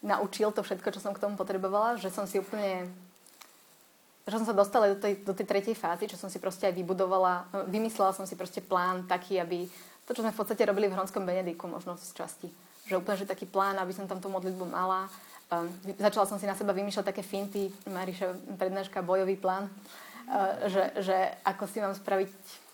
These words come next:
tabuľku a proste nejak sa motivovať, aby, aby mi to proste išlo rozbíjať tú modlitbu a tak. A proste stálo ma to dosť veľa úsilia, stálo ma to veľa modlitby a to ovocie je úplne, že neskutočné pre mňa.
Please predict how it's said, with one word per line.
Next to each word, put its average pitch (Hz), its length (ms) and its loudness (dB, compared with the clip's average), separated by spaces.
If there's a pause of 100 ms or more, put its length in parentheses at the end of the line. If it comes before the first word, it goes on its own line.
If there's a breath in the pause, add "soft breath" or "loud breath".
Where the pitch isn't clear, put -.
(200)
tabuľku 196 560 8
a 190 160 2 (160)
proste 208 240 2
nejak 202 160 2
sa 208 160 0
motivovať, 196 480 6
aby, 185 200 4
aby 180 200 -4
mi 190 80 -2
to 190 160 -6
proste 196 240 -4
išlo 190 320 0
rozbíjať 185 440 2
tú 185 40 -4
modlitbu 190 360 0
a 185 80 0
tak. 226 200 -4 (760 loud breath)
A 185 280 2 (320)
proste 220 200 -4
stálo 233 240 6
ma 226 120 4
to 214 80 -2 (120)
dosť 240 200 8
veľa 247 240 10
úsilia, 208 440 0
stálo 196 200 -2
ma 190 80 -4
to 190 120 -4
veľa 190 280 2
modlitby 196 520 -2
a - 120 -2
to - 120 -2
ovocie 196 440 0
je 185 80 2
úplne, 190 320 -6
že 185 80 -4
neskutočné 170 600 -8 (200)
pre - 80 -10
mňa. 175 160 -12